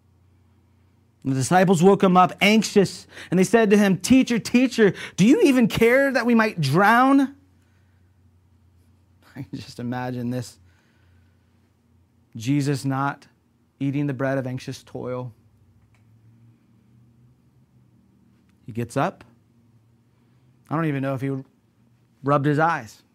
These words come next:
Maybe he rubbed his eyes. He rebuked the wind and the waves. "Quiet, be still." <laughs> And the wind died down.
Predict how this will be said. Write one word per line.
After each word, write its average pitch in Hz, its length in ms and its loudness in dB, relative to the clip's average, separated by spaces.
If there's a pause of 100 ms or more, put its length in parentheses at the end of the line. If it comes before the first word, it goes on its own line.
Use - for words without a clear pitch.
(220)
Maybe 151 200 -4
he 123 60 -4
rubbed 110 160 -10
his 107 140 -14
eyes. 117 260 -16 (2000)
He 143 80 -4
rebuked 135 500 -4
the 135 80 -4
wind 127 180 -6
and 123 120 -6
the 120 40 -8
waves. 113 440 -14 (320)
"Quiet, 202 580 2 (200)
be 226 140 6
still." 240 640 4 (800)
<laughs> 127 80 -14 (840)
And 120 80 -10
the 120 60 -10
wind 123 200 -8
died 123 220 -12
down. 127 220 -16